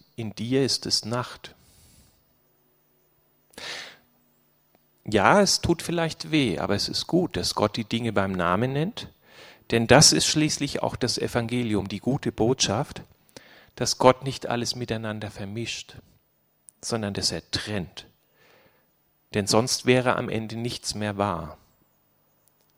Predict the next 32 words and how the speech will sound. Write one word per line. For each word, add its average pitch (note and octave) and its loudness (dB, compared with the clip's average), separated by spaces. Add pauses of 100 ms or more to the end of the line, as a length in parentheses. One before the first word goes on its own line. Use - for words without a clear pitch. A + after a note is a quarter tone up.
(460)
Denn A#2+ 2
was B2+ 6
wäre D#3+ 4
denn D3 2
das B2 2
Licht, A#2 -4
wenn A#2+ -2
es B2+ -4
mit A#2 -4
Finsternis C3 -4
vermischt B2+ -6
wäre? D#2+ -10 (1400)
Was - 8
wäre D3+ 6
denn D3 4
die A#2+ 0
Wahrheit, C#3+ 4
wenn G#2+ -2
sie A2 -2
mit G#2 -4
Lüge D#3 -2
vermischt G2 -8
wäre? D#2 -6 (1700)
Was C3 6
wäre C3 4
Liebe, C3+ 0 (100)
wenn G#2+ -4
sie A2 -6
mit G2 -8
Hass - -4
vermengt F#2 -8
wäre? D#2+ -14